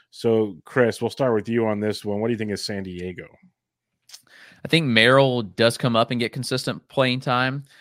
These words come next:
Speaker 2: Maybe the first, after the first couple of months, there's some chatter that he was gonna come up in September. That didn't quite happen. Uh, but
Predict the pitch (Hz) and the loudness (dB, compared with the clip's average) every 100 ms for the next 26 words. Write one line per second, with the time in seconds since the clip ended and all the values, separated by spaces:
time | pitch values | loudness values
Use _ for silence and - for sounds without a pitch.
0 | _ _ 101 107 101 - - 113 - - | _ _ -4 -2 -4 -6 -4 -4 -4 -8
1 | 120 110 98 110 - 117 - 92 87 76 | -6 -8 -6 -6 -4 -4 -4 -8 -8 -8
2 | 80 123 - - _ - - _ - 123 | -8 -8 -10 -16 _ -20 -20 _ -10 -10
3 | - 123 107 117 98 113 101 98 92 95 | -2 2 4 2 -2 -6 -8 -10 -10 -12
4 | 92 92 82 - 117 110 104 104 104 - | -12 -12 -12 -10 -8 -4 -2 -2 -6 -12
5 | _ _ _ - 101 127 73 - 110 101 | _ _ _ -4 -4 -4 -6 -4 -2 -2
6 | - - 107 101 104 101 101 101 _ _ | -4 -4 -2 -2 -4 -10 -10 -14 _ _
7 | _ _ - 50 - 98 87 - | _ _ -18 -16 -12 -8 -8 -10